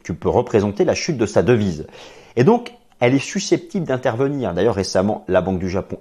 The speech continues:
et la Banque centrale de Chine sont interrompues pour freiner la chute de leur monnaie, c'est-à-dire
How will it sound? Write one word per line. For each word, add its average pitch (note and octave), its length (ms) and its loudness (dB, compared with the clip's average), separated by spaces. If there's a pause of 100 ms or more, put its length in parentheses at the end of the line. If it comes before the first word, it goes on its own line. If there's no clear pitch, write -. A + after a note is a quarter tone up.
et F3 120 8
la A2+ 100 2
Banque E2+ 200 -4
centrale D#2+ 340 -6
de D#2+ 80 -6
Chine G3+ 320 -4 (260)
sont F3 300 0
interrompues F#2+ 640 0 (160)
pour - 180 -4
freiner D#3+ 420 0
la G#2+ 120 0
chute - 320 -10
de F2+ 60 -2
leur D#2 140 -2
monnaie, A#2 320 0 (220)
c'est-à-dire F#3+ 480 -2